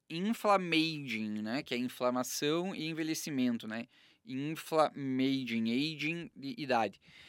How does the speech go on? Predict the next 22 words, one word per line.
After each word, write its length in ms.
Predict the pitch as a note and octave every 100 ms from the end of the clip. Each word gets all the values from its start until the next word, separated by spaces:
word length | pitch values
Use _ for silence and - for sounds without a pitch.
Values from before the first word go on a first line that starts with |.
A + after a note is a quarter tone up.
| - _ -
Ah, 480 | A#2 A2+ A2 A2 - _
então, 280 | C#3+ B2+ C#3+
mesmo 440 | D#3+ D#3 C#3+ D#3 F3
meio 240 | D#3 D#3+
que 140 | D#3+
entendendo 540 | F#3 F3+ D3+ B2+ C3+ G#3
o 100 | F3
processo 340 | C#3+ C#3+ C#3
de 60 | C#3+
envelhecimento 500 | C3+ C3+ C#3+ C3+ D3+
como 160 | F#3+
um 40 | G3
processo 360 | G#3 G#3 G3
inflamatório 540 | G3+ G3+ G3 G3 G3+ D#4+
crônico, 540 | - G3 D3+ B2+ -
né? 120 | A2 G#2+
O 40 |
nosso 240 | G#2 - -
corpo, 360 | - C#3 D#3+
ele 80 | D3
está 300 | C3 - C3
exposto, 600 | C3+ - - D#3+ - -